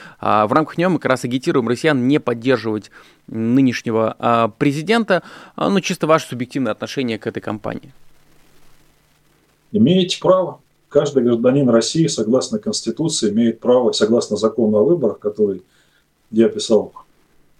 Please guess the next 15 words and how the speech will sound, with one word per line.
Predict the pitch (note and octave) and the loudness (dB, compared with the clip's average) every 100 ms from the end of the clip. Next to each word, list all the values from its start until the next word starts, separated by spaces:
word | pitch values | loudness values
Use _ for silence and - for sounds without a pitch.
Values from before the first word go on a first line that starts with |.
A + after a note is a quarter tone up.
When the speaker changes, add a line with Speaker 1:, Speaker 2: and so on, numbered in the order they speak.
| _ | _
Speaker 2:
шестьдесят | - G#2+ - | -4 -2 -2
седьмой | A2+ A2 G2+ | -4 -2 -2
закон | G2 G#2 A2 G#2+ | -2 -4 -2 0
о | |
выборах, | C3+ D#3 G#2+ - | 0 0 -4 -2
его | A2+ | -4
сейчас | - G#2+ | -4 -4
сильно | C3+ A#2 A#2+ | -2 0 0
испортили, | - G3+ B2 F#2+ | -4 -6 -6 -6
но | F#2 | -6
в | G#2+ | -2
нем | F3+ F3+ E3+ | 0 0 -2
осталось, | E3 - A#2 G#2+ - | -2 0 0 -2 -6
между | - A2 | -6 -8
прочим, | G#2+ G#2 - G#3 | -2 0 0 -6